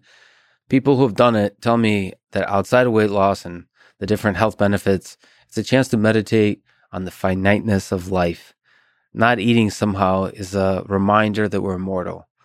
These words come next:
that every day is precious. I certainly experienced this with the twenty-four hour fast, and I think it goes even deeper for the forty-eight, seventy-two, and even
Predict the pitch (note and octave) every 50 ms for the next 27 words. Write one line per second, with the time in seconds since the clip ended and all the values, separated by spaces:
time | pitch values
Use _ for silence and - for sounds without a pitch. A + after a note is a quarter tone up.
0 | _ _ _ _ _ - F#2+ - A2+ A2 A2+ A#2+ A#2 G#2 A2 G#2 G#2 G2+ F#2+ -
1 | - _ - G2+ F#2 - - - - - - - - _ _ _ _ _ _ _
2 | _ _ _ _ _ _ - - G#2 - - A#2 A2+ A2+ A2 G#2 G2 - - -
3 | G#2 G2+ G2 F#2 - - - G2+ F#2 - - - G2 F2 - F#2+ F2+ F2+ F2 -
4 | - - G#2+ G#2 G#2 F#2+ - G2+ G2 F#2+ F#2 F#2 F2+ F2 - - F#2 F2 E2+ E2
5 | - - _ _ _ _ _ _ _ _ _ _ - G#2 G2 F#2 A#2+ A2+ G#2 G#2
6 | F2+ - A2 G#2 G2+ F#2+ G#2 F#2+ G2 F#2+ F2+ E2+ G2+ G2 F#2+ - G2+ F2+ F2 -
7 | - - F2+ E2+ E2 F2 F2+ F2 F2 E2 - _ _ _ _ _ _ - G#2 F#2+
8 | G2 G2 G2+ G2 F#2+ - - G2 F#2 F#2 F#2 F2 - - G2 G2 F#2+ F#2 F#2 F#2
9 | F#2 E2+ F#2+ F#2 F2+ F2 E2